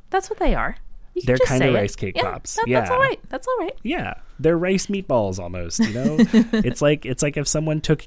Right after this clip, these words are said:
Speaker 2: kibbeh and got rid of all the meat.
Speaker 1: Yep.
Speaker 2: They are so good. And I'm thinking about, like,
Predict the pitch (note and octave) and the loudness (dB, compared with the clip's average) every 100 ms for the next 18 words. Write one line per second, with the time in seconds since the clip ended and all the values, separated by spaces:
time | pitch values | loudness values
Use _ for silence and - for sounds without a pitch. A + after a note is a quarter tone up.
0 | - F#3 C#3+ G2+ G2 - A2 G#2 G#2 G#2+ | 0 2 4 2 0 -4 -4 -4 -2 0
1 | A#2+ C3 B2+ A#2 A#2+ G2+ - - F3+ - | 2 2 2 2 2 0 -2 -4 -2 -2
2 | B2+ C#3+ C3 B2 A#2+ A#2+ A2+ A2 G#2+ A2+ | 0 0 0 -2 0 -2 -2 -6 -8 -10
3 | - - C#3+ G2 G#2+ B2 A#2+ B2+ E3 - | -6 -2 -2 -2 -4 0 2 2 0 0
4 | G3+ C3 A#2+ A#2+ A2+ - | 0 2 2 0 0 -4